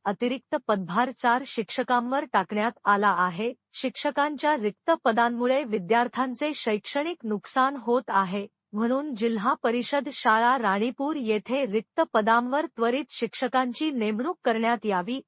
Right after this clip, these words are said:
हीच नम्र विनंती, अन्यथा विद्यार्थी पालकांसह जिल्हा परिषद नंदुरबार समोर तीव्र आंदोलन छेडण्यात येईल, याची नोंद घ्यावी, असा आंदोलनाचा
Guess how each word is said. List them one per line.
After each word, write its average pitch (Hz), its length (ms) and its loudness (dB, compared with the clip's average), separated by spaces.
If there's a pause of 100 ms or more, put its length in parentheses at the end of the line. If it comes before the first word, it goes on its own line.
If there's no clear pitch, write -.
(180)
हीच 311 360 -4
नम्र 240 380 0
विनंती, 247 600 -2 (220)
अन्यथा 247 520 0
विद्यार्थी 233 680 0 (100)
पालकांसह 254 760 2
जिल्हा 220 440 0
परिषद 254 560 0
नंदुरबार 247 680 2
समोर 262 460 0 (140)
तीव्र 277 300 0 (100)
आंदोलन 254 580 2
छेडण्यात 220 480 -2
येईल, 202 380 -4 (380)
याची 233 400 0
नोंद 247 420 -2
घ्यावी, 208 460 -4 (960)
असा 302 260 6
आंदोलनाचा 311 960 4